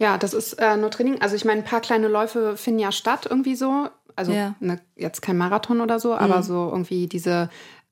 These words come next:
Speaker 1: fünf Kilometer, zehn Kilometer, fünf Kilometer im Team irgendwie, dass die insgesamt auf hundert Kilometer kommen und so, solche Sachen
Speaker 2: Ja.
Speaker 1: finden schon wieder statt. Und da hab ich schon ein paar Läufer, die dann schon gucken, dass, äh, die Ver-, Performance sich verbessert. Ich hab ein paar Fußballer, wo das Training jetzt auch wieder stattfindet,
Speaker 2: Okay.
Speaker 1: noch keine Spiele.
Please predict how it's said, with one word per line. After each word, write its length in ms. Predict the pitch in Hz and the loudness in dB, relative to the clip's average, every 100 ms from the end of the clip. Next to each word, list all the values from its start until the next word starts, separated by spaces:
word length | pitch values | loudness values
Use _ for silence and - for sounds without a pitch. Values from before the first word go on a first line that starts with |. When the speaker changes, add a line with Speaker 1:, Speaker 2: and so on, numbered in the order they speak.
| - | -18
Speaker 1:
fünf 280 | - 202 - | -2 -2 2
Kilometer, 460 | 202 190 190 185 | 0 2 0 -2
zehn 200 | 185 202 | 2 0
Kilometer, 400 | 196 190 185 180 | 2 0 0 -2
fünf 280 | - 202 - - - | -2 -4 -4 -16 -4
Kilometer 320 | 208 190 185 | 0 2 2
im 120 | 180 | 0
Team 280 | - 233 233 | 2 2 2
irgendwie, 280 | 220 226 220 | 2 0 -2
dass 240 | 185 - | -2 -4
die 100 | - | -2
insgesamt 300 | 175 - 190 | -4 -2 -2
auf 140 | 180 - | -2 0
hundert 220 | 208 208 | 0 0
Kilometer 340 | 214 208 240 | 0 0 0
kommen 220 | 233 247 220 | 0 0 2
und 80 | |
so, 120 | 214 208 | 2 0
solche 320 | 208 214 226 | 0 -2 0
Sachen 200 | 226 226 | -2 0
Speaker 2:
Ja. 60 | 214 | 2
Speaker 1:
finden 100 | 220 | 2
schon 100 | 226 | 2
wieder 140 | 220 208 | 2 2
statt. 400 | - 226 254 - | 2 2 2 0
Und 400 | 196 196 196 190 - - - | 0 0 0 -4 -12 -20 -2
da 100 | 208 | 2
hab 60 | 214 | 4
ich 120 | 220 | 4
schon 120 | 247 | 2
ein 40 | 233 | 2
paar 120 | 226 | 2
Läufer, 300 | 208 214 220 | 2 2 0
die 140 | 208 | 0
dann 160 | 202 196 | 0 0
schon 180 | 202 - | -2 -4
gucken, 240 | 220 196 | -2 0
dass, 320 | 190 180 - | 0 -2 -6
äh, 80 | - 180 180 175 180 196 | -2 0 0 0 -4 -8
die 80 | |
Ver-, 160 | - 185 | -10 -10
Performance 500 | - 185 - 180 180 | -8 -6 0 0 2
sich 160 | 185 - | 0 0
verbessert. 840 | 180 180 175 - 180 180 180 - - - - | 0 0 0 2 2 2 0 -6 -16 -20 -20
Ich 80 | - | -2
hab 60 | 202 | 0
ein 40 | |
paar 100 | 196 | 0
Fußballer, 640 | 190 240 - 202 196 196 | 0 -2 2 4 4 4
wo 60 | 190 | 0
das 140 | 185 - | -4 -2
Training 240 | 208 196 | 0 2
jetzt 160 | 185 - | 0 -4
auch 140 | - | -2
wieder 140 | 190 185 | 0 0
stattfindet, 560 | - 185 - 196 185 | 0 -2 2 0 2
Speaker 2:
Okay. 100 | 202 | 2
Speaker 1:
noch 140 | 190 185 | 0 0
keine 260 | 196 190 | -2 0
Spiele. 480 | - 220 226 254 | -2 0 0 2